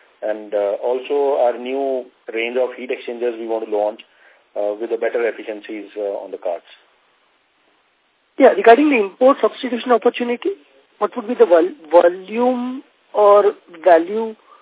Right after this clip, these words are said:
Speaker 1: See, there are two kind of import substitution opportunities. One is in the finished goods, which we are already, uh, catering to, where we are dema-, we are producing new models every year.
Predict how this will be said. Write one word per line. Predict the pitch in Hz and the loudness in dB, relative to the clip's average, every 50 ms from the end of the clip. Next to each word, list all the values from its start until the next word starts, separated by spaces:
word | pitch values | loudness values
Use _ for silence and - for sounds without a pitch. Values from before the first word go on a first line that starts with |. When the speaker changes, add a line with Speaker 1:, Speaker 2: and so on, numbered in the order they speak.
| _ _ _ _ - _ - | _ _ _ _ -20 _ -12
Speaker 1:
See, | - 156 160 | -8 -8 -6
there | 160 156 151 160 | -4 -2 0 0
are | 160 160 160 | 0 0 -2
two | 156 165 180 185 190 196 190 - | -4 -4 -2 -2 -4 -4 -4 -4
kind | 160 139 135 139 | -4 -2 0 0
of | 147 147 143 - 135 123 - - 147 | -2 -2 -2 -6 -10 -10 -10 -14 -14
import | 127 117 - 123 127 123 - | -12 -8 -4 -4 -4 -2 -4
substitution | 123 - - 120 113 120 117 113 - 120 110 | -6 -8 -8 -12 -12 -12 -12 -10 -6 -4 -4
opportunities. | 98 - 98 - - 104 104 110 139 156 160 139 | -4 -6 -8 -20 -18 -20 -16 -14 -12 -12 -10 -6
One | 117 113 113 120 | -4 -4 -2 -2
is | 127 135 131 127 | -4 -6 -6 -6
in | 123 123 | -8 -6
the | 120 117 | -6 -6
finished | - - 110 113 117 113 - | -6 -6 -10 -10 -10 -10 -8
goods, | 127 147 160 - _ _ - - | -8 -8 -8 -10 _ _ -18 -10
which | 120 120 120 - 120 | -10 -10 -10 -10 -8
we | 120 120 | -4 -2
are | 113 | 0
already, | 110 110 110 113 113 123 123 120 120 117 113 113 _ _ _ _ _ _ _ _ _ _ - | 0 0 -2 -4 -10 -10 -12 -12 -12 -14 -16 -18 _ _ _ _ _ _ _ _ _ _ -4
uh, | 110 104 104 101 98 98 98 98 - - - _ _ _ _ _ _ _ | -2 -2 0 0 -2 -4 -6 -8 -10 -12 -18 _ _ _ _ _ _ _
catering | - 104 98 104 117 123 127 123 | -14 -12 -10 -8 -10 -10 -8 -6
to, | 135 143 147 151 147 135 | -6 -4 -4 -4 -6 -6
where | 123 123 117 117 | -6 -4 -4 -4
we | 110 113 117 117 | -6 -6 -4 -4
are | 113 113 | -4 -4
dema-, | 110 - - 110 107 107 110 113 107 110 | -4 -8 -14 -12 -8 -6 -8 -8 -8 -10
we | 113 110 | -6 -2
are | 110 107 107 104 | 0 0 0 -2
producing | - - 107 117 113 113 - 131 123 123 120 117 113 113 | -6 -12 -12 -12 -10 -10 -10 -10 -10 -10 -12 -14 -14 -12
new | 113 120 123 120 | -10 -10 -8 -4
models | 107 107 107 117 123 123 117 | -2 -2 -2 -2 -4 -4 -4
every | 113 110 113 123 117 110 | -6 -6 -6 -10 -10 -6
year. | 107 110 123 147 | -6 -6 -6 -6